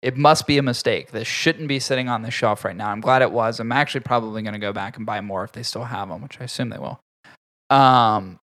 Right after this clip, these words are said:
but yeah, I mean, I think the only downside is, is I know it's difficult to get your hands on that African Cameroon tobacco, as Danny stated on a few episodes ago when we had him on.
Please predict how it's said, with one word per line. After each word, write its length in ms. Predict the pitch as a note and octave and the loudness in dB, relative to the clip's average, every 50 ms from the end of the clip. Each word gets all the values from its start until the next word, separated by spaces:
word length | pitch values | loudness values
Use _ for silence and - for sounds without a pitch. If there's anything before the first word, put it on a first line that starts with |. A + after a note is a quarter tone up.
| _ _ _ _ _ _ _ _ _ _ _ _ _ _ - | _ _ _ _ _ _ _ _ _ _ _ _ _ _ 2
but 200 | - E3 D3+ C#3 C#3 | 4 4 4 6 4
yeah, 160 | D3+ D#3+ D#3 | 4 6 6
I 60 | C#3 | 4
mean, 160 | C3 C3 C3 | 4 2 2
I 80 | B2+ B2+ | 2 0
think 260 | - - D#3+ D#3+ C3+ | 0 0 -2 -2 0
the 140 | - D3 - - - | -2 -4 0 4 8
only 480 | D3 D#3+ E3+ E3+ E3 E3 D#3+ D#3 C#3 | 8 10 10 8 6 4 2 0 -2
downside 920 | C3 - - C#3+ B2 D3+ E3 F3 F3 F3 - - B2+ A2 G#2 G2+ G2+ - - | -2 -2 2 4 6 6 6 6 6 2 2 2 2 2 2 0 -2 -2 -4
is, 520 | - A#2 A2 G2+ G2 G2+ G#2+ A#2+ C3 - | -4 -2 0 0 0 0 0 -2 -6 -8
is 140 | - A#2+ A#2 | -8 -6 -4
I 120 | A#2+ A2+ A#2+ | -4 -4 -4
know 520 | B2 B2 B2 B2 B2 B2+ C3 C3 C3 - | -2 0 4 8 8 10 10 10 8 8
it's 220 | - A#2 A#2 - - | 4 0 -4 -6 -6
difficult 500 | G#2+ A#2+ C3 B2+ - - - A#2+ A2+ - | -2 -2 -2 -2 -2 -2 -2 -2 -2 -2
to 80 | - | -4
get 140 | A2 A2 - | -6 -6 -6
your 80 | - A#2+ | -4 -4
hands 320 | A#2+ B2 A2 A2 A#2+ A#2 | -4 -2 -2 -2 0 0
on 140 | G#2+ G#2+ A2 | 0 0 0
that 120 | A2 G#2+ | -2 -4
African 440 | F#2+ G#2 A2+ A2+ - - - A#2+ B2 | -4 -6 -6 -8 -10 -10 -8 -8 -8
Cameroon 420 | - - A#2+ A2+ A2 G2+ G2+ G#2 A2 | -6 -6 -4 -4 -4 -4 -6 -6 -8
tobacco, 540 | - A2+ A2+ A#2 A#2 A#2+ B2+ - A2+ G2+ | -8 -2 2 4 4 4 2 2 -2 -2
as 120 | G#2+ A2+ A2 | -2 -4 -6
Danny 300 | - B2 A#2+ B2 A2+ A2+ | -6 -6 -6 -6 -6 -8
stated 340 | A#2 - B2 A2+ G#2+ A2 A2 | -6 -4 -4 -4 -2 -4 -4
on 160 | A2 A2 A2 | -2 -2 -4
a 60 | G#2 | -4
few 200 | G2+ - A2 G#2 A2 | -8 -8 -4 -2 -2
episodes 420 | A2+ - A#2+ - - A2 G#2 - | -2 -2 -4 -4 -4 -4 -4 -4
ago 160 | A2+ - G2+ | -4 -4 -2
when 140 | G2 G2+ G#2 | -2 -2 -6
we 80 | G#2+ G#2+ | -6 -6
had 160 | C3 - G2+ | -6 -6 -4
him 100 | G2 G#2+ | 0 4
on. 280 | A#2+ C3 C3 A2+ F2+ | 6 6 6 6 2